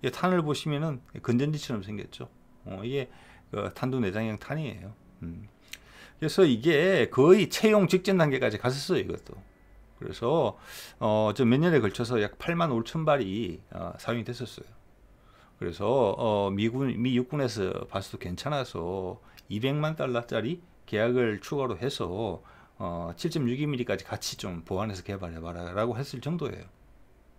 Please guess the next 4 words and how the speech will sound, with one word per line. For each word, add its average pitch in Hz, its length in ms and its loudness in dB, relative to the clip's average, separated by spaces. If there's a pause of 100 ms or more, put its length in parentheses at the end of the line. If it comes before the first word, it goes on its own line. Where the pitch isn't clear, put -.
(200)
음, 87 200 -10
음. 87 180 -10 (960)
그래서 165 260 0
이때도 185 420 2